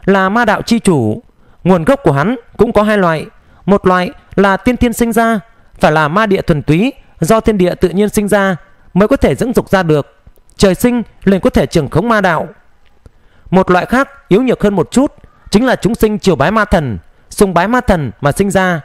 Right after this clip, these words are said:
Chân thân ma đạo của tiên thiên đế quân rốt cuộc là loại nào đây? Chân thân ma đạo của hắn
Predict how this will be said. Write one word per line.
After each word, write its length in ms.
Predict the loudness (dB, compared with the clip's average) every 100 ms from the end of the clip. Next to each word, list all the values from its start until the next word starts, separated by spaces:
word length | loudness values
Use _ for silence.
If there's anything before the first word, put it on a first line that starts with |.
| -14 _ _ _ _ -4
Chân 160 | -2 2
thân 180 | 0 0
ma 160 | 0
đạo 240 | 2 -2 -4 -2
của 80 | 0
tiên 180 | 0 0
thiên 200 | 0 0
đế 100 | 0
quân 300 | 0 -2 -4 -12 -2
rốt 160 | -2 2
cuộc 360 | 0 0 -6 _
là 300 | 0 0 -2
loại 220 | -2 -2
nào 140 | 0 0
đây? 280 | 0 -2 -6 _ _ _ _ _ _ _ _ _ _ _ _ _ _ _ _ _
Chân 160 | 0 0
thân 160 | -2
ma 160 | -2 -2
đạo 140 | -2
của 140 | -2 -2
hắn 220 | -2